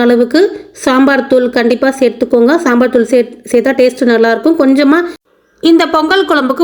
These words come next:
ஒரு சிலர் மிளகாத்தூள், மல்லித்தூள் மட்டும்தான் சேர்ப்பாங்க, சாம்பார் தூள் சேர்க்க மாட்டாங்க.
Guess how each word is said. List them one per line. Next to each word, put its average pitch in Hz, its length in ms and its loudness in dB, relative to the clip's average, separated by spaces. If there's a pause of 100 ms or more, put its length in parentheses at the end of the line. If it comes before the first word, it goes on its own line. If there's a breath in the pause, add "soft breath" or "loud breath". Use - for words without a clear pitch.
ஒரு 269 180 0
சிலர் 311 240 0 (140)
மிளகாத்தூள், 302 560 0 (100)
மல்லித்தூள் 247 460 0
மட்டும்தான் 240 420 0
சேர்ப்பாங்க, 233 440 0 (160)
சாம்பார் 226 340 0
தூள் 226 200 0
சேர்க்க 226 280 0
மாட்டாங்க. 214 340 0